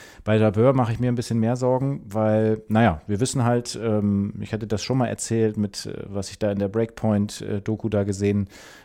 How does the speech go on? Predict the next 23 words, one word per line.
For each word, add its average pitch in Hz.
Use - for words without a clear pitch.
habe, 107
mit 98
diesem, 95
äh, 95
Hintergrund, 113
mit 98
diesem 98
Wallpaper 120
auf 107
ihrem 107
Handy, 120
dass 104
sie 117
unbedingt 117
Wimbledon 113
gewinnen 107
wollte, 107
dann 101
hat 107
sie 110
es -
nicht 104
gepackt. -